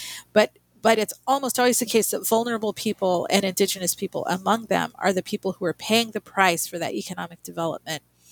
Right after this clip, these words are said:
And so missionaries, um, often will come into settings, kind of round up people and make way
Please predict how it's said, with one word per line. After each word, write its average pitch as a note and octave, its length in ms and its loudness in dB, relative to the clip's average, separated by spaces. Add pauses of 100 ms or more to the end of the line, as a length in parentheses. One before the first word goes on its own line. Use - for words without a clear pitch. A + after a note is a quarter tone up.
(380)
And G3 220 2
so F3 460 4 (300)
missionaries, A3+ 840 2 (120)
um, F3 220 0 (200)
often G#3 360 2
will D#3 140 -4
come A#3+ 300 0
into A#3 280 -4
settings, G3+ 600 0 (360)
kind G3+ 180 0
of F3+ 220 -2
round A3 360 4
up A3 220 2 (360)
people G3 560 0 (340)
and F#3 280 -2
make G3 300 2
way F#3 640 4